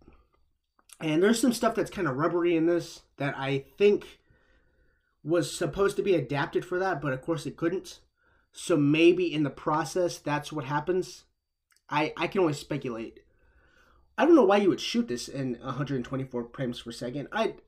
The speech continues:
I get it. Ang Lee is a, um, he likes to try stuff out. You know what I mean? He's, uh,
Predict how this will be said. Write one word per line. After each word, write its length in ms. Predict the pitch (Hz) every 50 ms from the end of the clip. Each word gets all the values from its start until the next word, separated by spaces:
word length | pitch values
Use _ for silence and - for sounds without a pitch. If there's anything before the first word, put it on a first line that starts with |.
| _ _ _ _ -
I 140 | 202 262 269
get 240 | 175 - 175 170
it. 140 | 175 165 -
Ang 220 | 160 170 175 170 151
Lee 200 | 156 151 156 156
is 200 | 147 135 - - -
a, 340 | 139 135 135 135 135 131 120
um, 480 | 110 110 107 104 95 - 82 82 76 _ _ _ _ _ _ _ _ _ _ _ _ _ - -
he 100 | 185 196
likes 160 | 202 185 -
to 80 | 175 156
try 200 | - - 170 156
stuff 300 | 143 - - 139 135 -
out. 320 | 123 127 120 - - _ - _ _ _ _ _ _ -
You 100 | 151 151
know 60 | 151
what 60 | 147
I 20 | 151
mean? 140 | 147 143
He's, 320 | 139 160 165 165 143 - -
uh, 480 | - 135 139 139 139 135 131 127 123